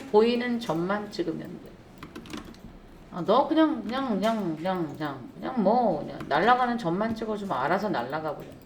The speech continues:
해봐요. 슬라이스 에스엘. 덩어리 선택하고 엔터 치고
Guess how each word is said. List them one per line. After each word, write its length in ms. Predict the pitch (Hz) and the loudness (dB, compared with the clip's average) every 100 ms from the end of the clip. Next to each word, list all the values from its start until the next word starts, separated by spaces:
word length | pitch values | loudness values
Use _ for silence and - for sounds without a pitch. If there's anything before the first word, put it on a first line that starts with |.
| - - - - - | -18 -16 -14 -10 -4
해봐요. 300 | 277 294 240 190 | 2 4 6 4
슬라이스 480 | 226 226 202 - | 2 2 2 -2
에스엘. 540 | 165 170 - 185 185 - - - - - - - - - - - - - - - - - - | -4 -4 -2 -2 -2 -10 -16 -8 -8 -8 -10 -10 -2 0 0 -4 -20 -20 -20 -20 -20 -20 -2
덩어리 240 | 208 233 233 | 2 4 4
선택하고 680 | 247 240 240 202 - - - - - - - | 2 0 0 0 0 -4 -6 -16 -20 -18 -8
엔터 280 | 185 190 190 | -6 -2 -4
치고 480 | - 175 202 240 | -2 0 2 2